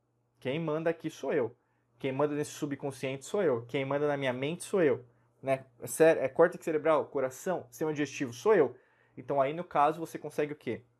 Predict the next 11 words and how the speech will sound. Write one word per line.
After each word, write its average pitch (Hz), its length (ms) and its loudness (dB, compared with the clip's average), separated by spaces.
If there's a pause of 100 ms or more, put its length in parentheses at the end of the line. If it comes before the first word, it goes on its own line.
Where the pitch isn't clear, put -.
(420)
Tirar 156 400 6
esse 208 160 -2
ruído 165 320 0
externo 156 540 -2 (160)
e 147 60 -14
focar 123 480 -4 (140)
em 123 100 -14
você. 123 320 -6 (800)
Décimo 151 520 4
passo. - 440 -4 (360)
Observe 180 680 2